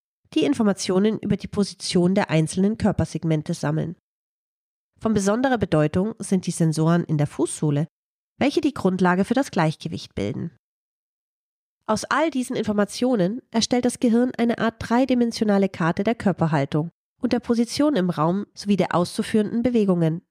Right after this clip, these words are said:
zu aktivierenden Muskeln, um das Gleichgewicht zu halten. Es handelt sich um einen komplexen kognitiven Prozess, der Energie benötigt und anfällig für Verschleiß ist.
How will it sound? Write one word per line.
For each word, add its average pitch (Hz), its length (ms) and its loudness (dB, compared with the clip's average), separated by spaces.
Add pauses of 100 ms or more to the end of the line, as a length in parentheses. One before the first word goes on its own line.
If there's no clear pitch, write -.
(120)
zu - 140 0
aktivierenden 185 600 0
Muskeln, 233 460 0 (380)
um 330 140 0
das 359 160 0
Gleichgewicht 196 560 0
zu 285 140 2
halten. 165 400 0 (1400)
Es - 180 -2
handelt 302 280 2
sich 294 200 0
um 247 80 0
einen 220 320 0
komplexen 240 600 0
kognitiven 214 560 0
Prozess, - 580 -2
der - 180 0
Energie 175 380 0
benötigt 185 600 2
und 294 220 -4
anfällig 185 460 0
für - 140 -4
Verschleiß 240 500 0
ist. - 380 -8